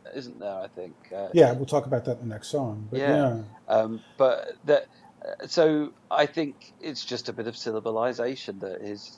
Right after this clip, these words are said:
Speaker 1: just stuck. And that's the, sometimes I find I've syllabalized something in a song, and then I'll desperately
Speaker 2: Right,
Speaker 1: be
Speaker 2: right,
Speaker 1: trying
Speaker 2: right,
Speaker 1: to
Speaker 2: right.
Speaker 1: find real words that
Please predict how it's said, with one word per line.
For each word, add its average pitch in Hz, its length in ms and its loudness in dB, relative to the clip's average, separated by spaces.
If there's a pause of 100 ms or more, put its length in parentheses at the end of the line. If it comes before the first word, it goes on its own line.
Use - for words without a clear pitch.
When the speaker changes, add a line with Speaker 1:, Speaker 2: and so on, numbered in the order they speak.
(160)
Speaker 1:
just - 360 -14 (420)
stuck. - 680 0 (340)
And 113 100 -6
that's - 220 -4
the, 139 140 0 (240)
sometimes 175 440 4
I 160 80 10
find 151 360 4
I've 139 120 4
syllabalized 101 600 -2
something 95 360 -8
in 95 100 -12
a 95 60 -12
song, 110 400 2
and 104 140 -8
then 113 180 -2
I'll 110 240 -2 (540)
desperately 139 560 2
Speaker 2:
Right, 139 100 -8
Speaker 1:
be 131 100 -6
Speaker 2:
right, 143 80 -6
Speaker 1:
trying 135 260 2
Speaker 2:
right, 143 60 -6
Speaker 1:
to 139 60 -4
Speaker 2:
right. 143 140 -8
Speaker 1:
find 127 260 -2
real 131 340 0
words 120 500 0
that - 180 0